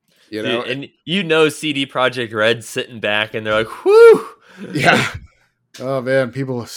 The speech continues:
Speaker 1: people stopped talking about Cyberpunk for a week. Whew, good.
Speaker 2: <laughs> Yeah.
Speaker 1: Um, but hey, uh, you know what else is, did, did you see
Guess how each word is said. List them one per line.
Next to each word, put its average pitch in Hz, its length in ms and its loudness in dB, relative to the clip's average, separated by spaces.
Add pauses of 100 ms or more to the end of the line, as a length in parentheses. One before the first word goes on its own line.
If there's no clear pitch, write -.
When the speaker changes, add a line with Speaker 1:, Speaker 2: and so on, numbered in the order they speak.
(120)
Speaker 1:
people 147 180 -2
stopped 147 260 -4
talking 151 220 0
about 127 140 -4
Cyberpunk 139 600 -6
for 123 160 -6
a 117 80 -6
week. 113 400 -10
Whew, 294 320 -2 (220)
good. 156 360 -4
Speaker 2:
<laughs> - 40 -10
Yeah. 196 320 -4 (1600)
Speaker 1:
Um, 113 540 -6 (540)
but 127 180 -6
hey, 135 300 -4
uh, 120 260 -6
you 120 180 -10
know 151 120 -10
what 165 100 -8
else 147 200 -8
is, - 220 -16 (240)
did, 139 340 -8
did 131 180 -10
you 123 80 -10
see 185 580 -8